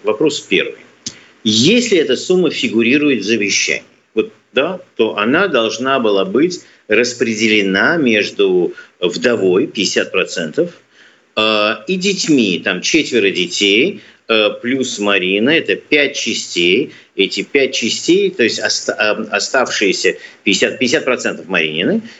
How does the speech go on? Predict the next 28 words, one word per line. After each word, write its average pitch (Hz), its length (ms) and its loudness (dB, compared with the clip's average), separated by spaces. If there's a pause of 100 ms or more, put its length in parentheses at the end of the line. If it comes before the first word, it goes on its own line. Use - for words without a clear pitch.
(140)
пятьдесят 127 360 0
процентов 131 480 0
делится 180 420 0
на 117 120 0
пять 143 240 0
частей. 104 440 0
Опять 113 440 0
одна 92 300 -2
часть 85 400 -2
Марины, 85 580 -2 (320)
э, 107 260 2
то 110 100 -2
есть 92 160 0
десять 110 240 0
миллионов 90 440 0
Марины, 202 500 2
и, 127 360 2
э, 110 300 2
сорок 185 320 0
миллионов 127 340 2
должны 104 300 2
быть, 113 300 0
э, 90 160 2 (300)
каким-то 110 360 2
образом 104 280 0
распределены 101 560 2
между 98 380 0
детьми. 87 420 -2